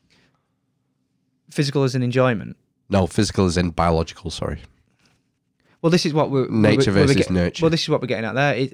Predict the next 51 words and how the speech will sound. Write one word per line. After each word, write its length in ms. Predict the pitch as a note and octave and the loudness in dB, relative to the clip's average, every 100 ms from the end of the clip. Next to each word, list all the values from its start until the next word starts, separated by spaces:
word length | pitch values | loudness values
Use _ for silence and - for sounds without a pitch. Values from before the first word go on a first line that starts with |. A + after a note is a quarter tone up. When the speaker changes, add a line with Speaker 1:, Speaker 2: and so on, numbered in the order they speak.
| - | -6
Speaker 1:
there 80 | C#3 | -2
must 240 | C#3 D#3 - | 0 -2 -2
have 100 | C3 | -6
been 120 | C3+ | -6
some 180 | B2+ A#2+ | -6 -6
use 160 | B2 - | -6 -8
for 80 | A#2+ | -6
psychopaths 560 | A#2 A#2+ - A2 - | -6 -6 -8 -12 -10
throughout 260 | A2+ A2 - | -6 -4 -4
time 480 | A#2+ A#2 G2+ G2 - | -6 -4 -6 -10 -16
for 160 | - | -12
them 180 | A2 A2 | -8 -8
to 80 | - | -8
s-, 140 | A#2 - - | -14 -16 -20
for, 140 | - | -14
for 100 | B2+ | -8
them 180 | B2+ A#2 | -6 -6
to 100 | - | -8
still 220 | - A#2 | -6 -4
be 120 | G#2 G2+ | -4 -6
around. 380 | A2 B2 A2 - _ _ | -6 -6 -10 -14 _ _
So 100 | C3+ | -6
I 60 | |
think, 480 | A#2+ D3+ C3 E3+ F3+ - | -4 -4 -6 -4 -4 -2
I 40 | |
mean, 160 | F3+ F#3 | -2 -2
look 160 | F3+ - | -2 -4
at 100 | E3 | 0
the, 260 | E3 D#3 - _ _ _ _ _ _ _ _ | 0 0 -6 _ _ _ _ _ _ _ _
his 160 | E3 - | -8 -6
skills 320 | - F3+ F3 | -4 -4 -2
there. 160 | F3 D#3+ | 0 -2
He's 80 | |
gone 160 | C3+ D3+ | -2 -4
out 160 | C#3+ - | -4 -6
to 40 | |
kill 180 | - C#3+ | -4 0
animals, 580 | C#3 C3 G#2+ A2 B2+ - _ _ _ | 0 -2 -6 -8 -10 -16 _ _ _
hang 220 | D3 C#3+ | -4 -2
'em 100 | B2 | -4
up, 160 | G#2+ - | -6 -8
and 80 | A#2 | -6
do 140 | C3 | -6
stuff 200 | C3 A#2 | -6 -10
with 120 | G2+ | -8
'em, 140 | G#2 A2+ | -4 -4
and 100 | A#2 | -4
he 60 | |
can 140 | A#2+ B2 | -6 -8
hunt 280 | A#2+ A2 B2+ | -8 -10 -8
humans. 460 | C#3+ C3+ G#2+ A2 | -6 -6 -10 -14